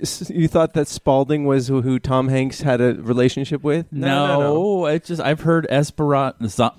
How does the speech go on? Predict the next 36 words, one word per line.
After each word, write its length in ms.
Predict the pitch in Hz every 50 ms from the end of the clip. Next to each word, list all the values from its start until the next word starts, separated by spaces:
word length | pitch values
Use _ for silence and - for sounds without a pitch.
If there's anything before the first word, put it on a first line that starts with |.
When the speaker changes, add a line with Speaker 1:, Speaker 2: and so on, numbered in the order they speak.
| _ 117
Speaker 2:
Esperanza 880 | 117 117 - - 123 104 110 120 131 127 113 127 127 175 233 214 - -
Speaker 1:
Esperanza, 760 | 135 131 - - 135 123 120 120 120 117 135 139 147 165 180 -
you 120 | 139 123
know, 60 | 127
it's 120 | 135 - -
like 60 | 107
Speaker 2:
Spalding. 240 | 95 87 80 73 -
I've 140 | 98 113 107
heard 180 | 127 139 143
those 160 | 131 127 120 -
two 140 | - 120
words. 280 | 98 87 73 - - -
Speaker 1:
Okay. 280 | 139 147 170 165 196 247 - _ _ _ _ -
Speaker 2:
I 80 | 107 104
don't. 200 | 113 123 120 - -
I 40 | 110
couldn't 100 | - 160
Speaker 1:
Together? 400 | 143 139 135 143 185 233 262 247 - _ _ _ _ -
Speaker 2:
Yes, 500 | 117 123 87 78 - - - - - - -
Speaker 1:
All 40 | 104 104
Speaker 2:
like 80 | 90
Speaker 1:
right. 140 | - - - -
Speaker 2:
it's 160 | 123 - -
a 40 | -
person 460 | - 139 135 139 - 156 147 143 139
or 160 | - 113 113
it's 120 | 101 - 110
a 40 | 98
band. 380 | 104 92 73 62 60 - - - _ -
Speaker 1:
Okay. 340 | 156 147 - 147 175 220 226 - _ _ _ _ _ -
Um, 380 | 135 127 127 131 131 127 - - _ _ _ _ - - - - - - - - - - - - - _ _ _ _ _ _ _ _ _ _ _ _ _ _ _ _ _ -
there 160 | 123 113 110
you 60 | 135
go. 220 | 185 202 185 123 - _ _
Speaker 2:
That's 200 | 110 123 - -
it? 280 | 151 208 269 - -